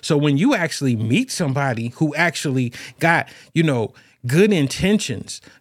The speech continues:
integ-, integrity, and character, you're not gonna know what to do with it because you've never experienced it. You don't know how to embrace it. You don't even know if you want it. You don't even know if you need it.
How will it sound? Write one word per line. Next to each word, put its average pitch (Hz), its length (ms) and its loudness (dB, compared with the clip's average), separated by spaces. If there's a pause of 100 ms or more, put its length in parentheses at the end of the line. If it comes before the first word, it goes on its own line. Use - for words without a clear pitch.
(240)
integ-, 165 680 -2
integrity, 156 680 0
and 113 100 -4
character, 214 540 -4 (100)
you're 294 240 4
not 190 240 2
gonna 131 240 2
know 127 160 2
what 104 240 -4
to 98 140 -8
do 285 340 2
with 311 240 0
it - 180 -8
because 180 380 -2
you've 190 180 -4
never 240 360 2
experienced 254 1080 -2
it. 107 220 -4 (440)
You 190 120 2
don't 185 160 2
know 156 80 0
how 143 160 2
to 117 60 0
embrace 113 520 -2
it. - 180 -6 (160)
You 269 120 0
don't 320 80 0
even 170 200 2
know 147 140 2
if 127 100 -2
you 127 120 -2
want 220 320 0
it. - 160 -10 (400)
You 214 100 2
don't 285 160 4
even 247 160 2
know 262 120 4
if 233 100 -2
you 269 100 4
need 285 400 4
it. 143 220 -6